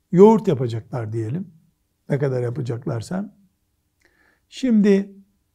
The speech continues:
bu yoğurdu yapmak için ne yaparlar?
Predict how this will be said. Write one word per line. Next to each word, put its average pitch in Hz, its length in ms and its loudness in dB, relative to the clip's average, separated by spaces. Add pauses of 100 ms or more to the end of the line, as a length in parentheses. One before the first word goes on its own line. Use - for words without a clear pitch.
(840)
bu 226 540 2
yoğurdu 196 760 6
yapmak 165 800 4
için 151 500 0 (460)
ne 180 100 4
yaparlar? 165 600 2